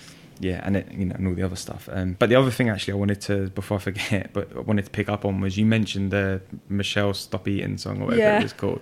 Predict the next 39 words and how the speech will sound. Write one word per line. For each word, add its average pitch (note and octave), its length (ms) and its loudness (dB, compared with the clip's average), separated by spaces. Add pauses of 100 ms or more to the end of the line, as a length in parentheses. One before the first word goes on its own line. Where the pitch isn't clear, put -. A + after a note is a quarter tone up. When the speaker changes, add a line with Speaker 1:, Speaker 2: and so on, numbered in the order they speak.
(140)
Speaker 2:
<laughs> F#4 500 2
Speaker 1:
That A2+ 280 4
is G#2 160 2
obviously G2 380 2
a F#2+ 60 2
very, F#2+ 560 4
like, F2+ 400 -4 (960)
horrible G2 520 4
thing F2+ 360 -2 (140)
to F#2+ 140 -6
be F#2 140 -4
happening G2 320 -2
to - 100 -10
a F#2+ 40 -12
child. G2 260 0
Did G2 160 -4
that A#2 240 4
lead A2+ 280 4
on G#2 180 2
to - 160 -4
anything? G2 460 -2 (720)
You A2 80 2
know, F#2+ 140 2
I F#2+ 60 -2
think G2 180 -2
you F#2 80 2
mentioned F#2+ 360 -2
eating G2 240 0
disorders F#2 460 -6
with F#2 140 -2
it. - 60 2
Speaker 2:
Yeah. G3 100 2
Speaker 1:
Did G2 100 2
that A2 140 6
lead G#2+ 180 4
on G#2 140 2
to - 140 -6
you G2+ 220 2
then? G2 340 0